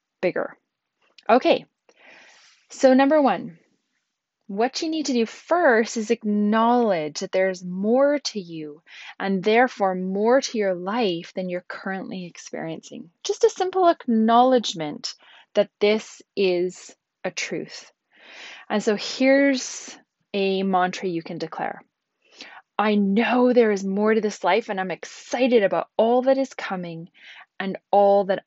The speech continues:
I'm becoming." Number two belief, be grateful for exactly where you are today.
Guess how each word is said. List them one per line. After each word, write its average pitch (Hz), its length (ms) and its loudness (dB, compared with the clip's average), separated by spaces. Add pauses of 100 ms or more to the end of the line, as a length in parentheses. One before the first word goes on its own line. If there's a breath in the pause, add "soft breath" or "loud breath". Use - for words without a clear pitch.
I'm 180 500 -8
becoming." 160 840 -14 (1600 loud breath)
Number 202 220 2
two 320 220 0
belief, 185 480 -8 (320)
be 330 400 4
grateful 311 880 2
for - 240 -6
exactly 320 1000 0
where 247 360 2
you 240 480 -2
are 214 340 -2
today. 214 960 -2